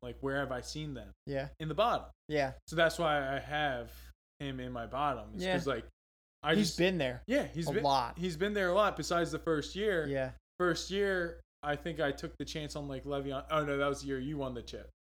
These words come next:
Speaker 2: Yeah.
Speaker 1: The, I just traded you, uh, for, like, Le'Veon.
Speaker 2: Yeah, yeah, I remember
Speaker 1: It was
Speaker 2: that.
Speaker 1: Yeah, it was a whole thing.
Speaker 2: Yeah.
Speaker 1: I was feeling good about it. Didn't pan out.
Speaker 2: Yeah.
Speaker 1: But like I said, like, I just imagine, like, I know ev-, like, everyone's,
Speaker 2: You're
Speaker 1: like,
Speaker 2: seeing the
Speaker 1: track
Speaker 2: whole
Speaker 1: record.
Speaker 2: picture.
Speaker 1: Yeah.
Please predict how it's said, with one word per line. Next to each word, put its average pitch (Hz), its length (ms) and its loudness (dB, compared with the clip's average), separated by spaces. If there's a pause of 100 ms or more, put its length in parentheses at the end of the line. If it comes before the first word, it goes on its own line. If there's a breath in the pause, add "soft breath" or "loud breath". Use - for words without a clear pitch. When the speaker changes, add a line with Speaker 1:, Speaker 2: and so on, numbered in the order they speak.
(100)
Speaker 2:
Yeah. 135 260 -6
Speaker 1:
The, 139 200 -2 (500)
I 147 100 0
just - 360 -8
traded 143 460 -2
you, 135 240 -2
uh, 131 120 -2
for, 131 200 -6
like, 123 180 -2
Le'Veon. 123 540 -4
Speaker 2:
Yeah, 151 460 6
yeah, 143 80 6
I - 20 4
remember 139 240 0
Speaker 1:
It 131 40 4
was 127 80 2
Speaker 2:
that. - 200 -6
Speaker 1:
Yeah, 131 160 -2
it 127 60 0
was 123 80 -4
a 131 60 -4
whole 123 180 -4
thing. 110 260 -12 (100)
Speaker 2:
Yeah. 135 220 -2 (140)
Speaker 1:
I 170 80 6
was 170 100 4
feeling 180 240 2
good 165 140 4
about 151 320 2
it. 151 60 -12
Didn't 147 200 -2
pan 139 220 -6
out. 135 400 -4
Speaker 2:
Yeah. 131 220 -2 (200)
Speaker 1:
But 160 340 6
like 156 160 0
I 151 60 2
said, 165 180 2
like, 135 220 0
I 147 180 2
just 139 200 -6
imagine, 151 500 -2
like, 139 180 -4 (280)
I 147 160 -2
know 151 280 0
ev-, 139 200 0 (100)
like, 127 300 -6
everyone's, 139 880 -4
Speaker 2:
You're 156 80 0
Speaker 1:
like, 127 80 0
Speaker 2:
seeing 202 140 4
the - 20 0
Speaker 1:
track 175 120 6
Speaker 2:
whole 175 80 8
Speaker 1:
record. 175 120 2
Speaker 2:
picture. 131 400 -2
Speaker 1:
Yeah. 220 220 -2